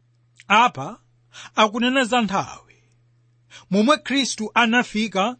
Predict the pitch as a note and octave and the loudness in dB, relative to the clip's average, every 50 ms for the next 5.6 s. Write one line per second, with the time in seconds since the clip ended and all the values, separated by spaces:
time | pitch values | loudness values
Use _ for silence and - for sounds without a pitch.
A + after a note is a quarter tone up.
0 | - G3+ F#3 D#3+ - A#3 A3 B3+ B3+ B3 B3 A#3 - A#3+ A#3+ A#3+ C4 B3 - - | -8 -6 -6 -6 -6 -6 -2 2 4 4 4 2 4 2 2 2 2 0 -2 -6
1 | - - _ - F#3 G#3 F3+ - F3+ E3 D3 - - _ _ _ _ _ _ _ | -12 -12 _ -2 -2 -2 -2 -2 -8 -10 -10 -12 -14 _ _ _ _ _ _ _
2 | _ _ _ _ _ _ _ _ _ _ _ _ _ - - - - - C#4+ D#4 | _ _ _ _ _ _ _ _ _ _ _ _ _ -20 -20 -14 -6 -2 0 0
3 | D#4 C#4+ C#4 B3 C4 C4+ C4+ C4+ C4+ C#4+ D4 C4+ - - - A#3 A#3 B3+ A#3+ - | 2 0 0 0 0 0 0 0 2 2 2 2 0 -2 -2 -2 0 -2 -2 -4
4 | - A#3 A#3 - A3+ G#3+ F3 G3 - G#3+ A3 A3+ G#3+ F3+ A#3+ A#3 A#3 B3 A#3 G#3+ | -4 -6 -4 -4 -4 -4 -4 -4 -4 -2 0 -2 -2 -2 0 0 2 4 2 2
5 | F3 - G3+ F#3 E3 C#3+ A#2 - C#3+ E3+ G#3+ | 2 2 2 2 2 0 -2 -8 -14 -16 -16